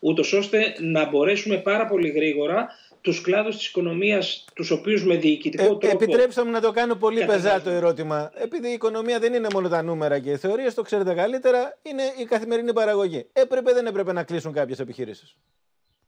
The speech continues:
Speaker 1: Αυτό δεν το συζητάμε. Δεν συζητάμε γι' αυτό. Δεν με
Speaker 2: Έπρεπε.
Speaker 1: καταλαβαίνετε.
Speaker 2: Μάλιστα.
Speaker 1: Αυτό που λέω είναι το εξής. Είναι ότι εδώ πέρα, ε, πέρα από τις επιχειρήσεις οι οποίες με διοικητικό τρόπο κλείνουν, στις άλλες οι οποίες μένουν ανοιχτές και πέφτει ο τζίρος τους, αντί να τους εγγυηθούμε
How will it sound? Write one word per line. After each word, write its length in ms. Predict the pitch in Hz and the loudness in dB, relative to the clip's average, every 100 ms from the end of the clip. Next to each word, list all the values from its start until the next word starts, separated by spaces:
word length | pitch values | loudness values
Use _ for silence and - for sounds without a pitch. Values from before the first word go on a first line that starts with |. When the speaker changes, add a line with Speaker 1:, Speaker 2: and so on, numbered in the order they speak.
| - | -16
Speaker 1:
Αυτό 360 | 180 - 233 240 | -14 -8 -6 -4
δεν 200 | 294 294 | -4 -4
το 80 | |
συζητάμε. 560 | - 302 269 196 147 123 | -4 -4 -2 -2 0 0
Δεν 100 | 139 | -2
συζητάμε 340 | 180 226 240 | -2 0 0
γι' 60 | 190 | 0
αυτό. 220 | 123 127 | 0 -2
Δεν 100 | 120 | 0
με 60 | 165 | 4
Speaker 2:
Έπρεπε. 140 | 233 180 | 4 4
Speaker 1:
καταλαβαίνετε. 440 | 127 123 113 104 107 _ _ _ - | 0 -2 -8 -10 -14 _ _ _ -6
Speaker 2:
Μάλιστα. 300 | 160 175 - | -2 0 0
Speaker 1:
Αυτό 140 | 208 208 | -2 -2
που 120 | 226 | 0
λέω 280 | 196 185 190 185 | 2 2 0 -2
είναι 240 | 165 196 226 | -2 -2 -2
το 100 | 220 | -4
εξής. 540 | 185 - 208 131 - | -4 -4 -4 -4 -10
Είναι 380 | - 170 214 233 220 | -6 -2 -2 0 0
ότι 240 | 185 185 | 0 2
εδώ 180 | 165 151 | 2 0
πέρα, 440 | 135 147 139 135 135 | 0 0 2 0 -2
ε, 80 | 175 | -8
πέρα 360 | 175 202 233 | -2 0 0
από 220 | 254 254 214 | 0 -2 -2
τις 200 | 196 - | 0 -2
επιχειρήσεις 600 | - - 160 185 208 - | -4 -4 0 2 2 0
οι 40 | |
οποίες 280 | 190 208 202 | 0 0 0
με 100 | 202 | 0
διοικητικό 460 | 165 160 156 - | 0 -2 -2 0
τρόπο 260 | 208 208 190 | 2 2 0
κλείνουν, 440 | 175 151 135 127 - - - | 0 0 0 -4 -12 -20 -14
στις 360 | - - 180 - | -10 -2 0 2
άλλες 340 | 220 262 262 | 0 0 -2
οι 60 | 247 | -4
οποίες 260 | 202 233 | -2 -2
μένουν 240 | 202 226 220 | 0 -2 0
ανοιχτές 380 | 202 180 214 208 | -2 0 -2 0
και 100 | 180 | 0
πέφτει 280 | 208 208 | 0 0
ο 80 | 233 | 0
τζίρος 380 | - 180 151 120 | 4 4 4 0
τους, 200 | 135 131 - - - - | -4 -6 -10 -20 -18 -4
αντί 320 | 175 165 226 | -2 0 0
να 160 | 269 277 | 0 0
τους 200 | 254 - | -2 0
εγγυηθούμε 1000 | 185 170 190 175 - 269 240 143 113 | 0 2 4 2 0 -2 0 -2 -4